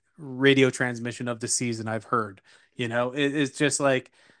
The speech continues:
it didn't answer any of Charles' questions. It didn't, it didn't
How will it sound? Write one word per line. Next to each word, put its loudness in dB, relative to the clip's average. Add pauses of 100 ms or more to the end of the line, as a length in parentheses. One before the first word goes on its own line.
(160)
it -4
didn't 2
answer 4
any 0
of -6
Charles' 2
questions. -6 (360)
It -6
didn't, 2
it -4
didn't 4